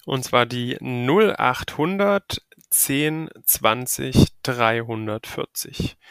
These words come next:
Die null achthundert eins null zwei null drei vier null.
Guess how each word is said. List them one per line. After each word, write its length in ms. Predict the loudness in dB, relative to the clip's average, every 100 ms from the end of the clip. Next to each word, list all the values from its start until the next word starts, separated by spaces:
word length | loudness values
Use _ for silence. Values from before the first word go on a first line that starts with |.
| -20 -20 _ _ -16
Die 200 | -10 -8
null 260 | -2 0 2
achthundert 760 | 0 -2 2 4 2 -2 -8 -12 -20 -20 _
eins 400 | -2 -2 -2 -4
null 240 | -2 -2
zwei 320 | -4 0 0
null 460 | 0 -4 -4 -4 -4
drei 280 | -4 -2 -2
vier 280 | -4 -8 -8
null. 360 | -6 -8 -10